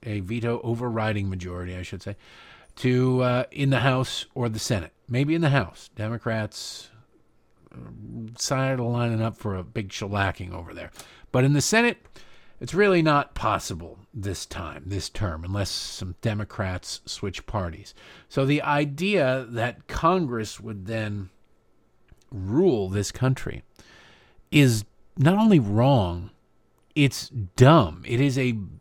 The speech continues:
a level of ignorance about how our government works that should be embarrassing for adults. But it's not. This is making the rounds. This idea is making the rounds on social media.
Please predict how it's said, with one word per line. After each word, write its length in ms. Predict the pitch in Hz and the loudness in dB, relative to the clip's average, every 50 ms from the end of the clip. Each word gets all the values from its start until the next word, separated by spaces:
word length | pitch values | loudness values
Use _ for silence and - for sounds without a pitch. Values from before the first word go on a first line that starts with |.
| _ _ | _ _
a 80 | - 117 | -2 -2
level 580 | 113 113 113 113 120 139 175 180 196 196 170 143 | 0 0 0 2 4 4 4 4 4 4 4 4
of 200 | 123 104 98 - - | 4 2 0 -2 0
ignorance 640 | 135 139 151 147 131 120 107 92 85 82 - - - - - - - - - - | 0 2 2 2 0 -2 -4 -6 -8 -10 -14 -16 -20 -20 -20 -20 -20 -20 -18 -8
about 400 | - 117 104 127 127 135 131 - | -6 0 2 4 4 4 2 0
how 300 | - - 160 170 185 175 | -2 0 2 2 4 4
our 180 | 156 147 143 | 4 4 2
government 560 | 131 120 135 143 135 139 131 120 117 113 104 - | 2 2 0 0 0 0 -2 -2 -2 -4 -4 -4
works 400 | 117 135 156 143 117 - - - | -2 0 0 0 0 -4 -6 -6
that 160 | 131 123 - | -6 -4 -4
should 320 | - - - 214 214 185 | -6 -4 -2 -2 -2 0
be 160 | 180 185 160 | -2 -2 0
embarrassing 760 | 131 113 107 92 - 120 131 147 151 135 - - 113 101 95 | 0 0 0 2 2 4 4 4 4 2 0 0 -2 -4 -4
for 160 | - - 95 | -4 -6 -6
adults. 580 | 92 87 - 90 85 - - - - - - - _ _ _ _ _ _ _ _ _ _ _ _ _ _ _ _ _ _ _ _ _ _ _ _ _ _ _ _ - | -6 -6 -6 -8 -10 -10 -14 -16 -16 -16 -16 -16 _ _ _ _ _ _ _ _ _ _ _ _ _ _ _ _ _ _ _ _ _ _ _ _ _ _ _ _ -6
But 200 | 113 110 131 135 | 0 4 4 4
it's 260 | 147 147 - - - | 4 4 0 0 0
not. 440 | 135 139 175 190 147 - - - - - - - - - _ - | 2 4 4 4 2 0 -4 -10 -14 -20 -20 -20 -20 -14 _ 0
This 240 | 120 143 143 - | 2 2 2 2
is 160 | 185 170 135 113 | 0 0 0 0
making 400 | 113 113 113 107 - 123 127 127 | 0 0 0 0 -2 -2 -2 0
the 80 | 131 | 0
rounds. 400 | 123 131 156 180 165 127 104 90 | 2 4 4 4 4 4 2 2
This 220 | - 120 120 - 143 | 0 0 0 0 2
idea 440 | 127 131 131 117 156 175 165 139 | 2 2 2 4 4 4 4 4
is 240 | 113 - 120 110 - | 4 0 -2 -2 -2
making 520 | 113 110 107 120 139 139 - 147 156 151 139 | 0 0 2 2 0 0 0 -2 -2 0 0
the 100 | 147 143 | 0 0
rounds 640 | 131 127 139 151 147 117 98 95 95 104 101 - - - | 0 2 2 4 4 2 0 -2 -4 -6 -8 -10 -8 -6
on 180 | 113 113 117 110 | -4 -4 -4 -4
social 380 | - 120 113 113 - - 135 | -4 -4 -4 -4 -4 -4 -4
media. 400 | 131 151 175 190 165 107 76 - | -2 0 0 0 -2 -4 -6 -8